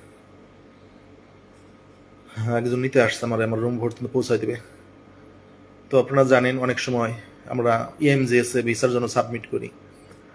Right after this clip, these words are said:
ইএমজিএস এ আড়াই হাজার রিঙ্গিত নেয়, তিন হাজার রিঙ্গিত নেয় কোনো কোনো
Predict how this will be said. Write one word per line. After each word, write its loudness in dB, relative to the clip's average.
ইএমজিএস 0
এ 6
আড়াই 4
হাজার 0
রিঙ্গিত -4
নেয়, -8
তিন -2
হাজার 2
রিঙ্গিত 0
নেয় -4
কোনো -4
কোনো -4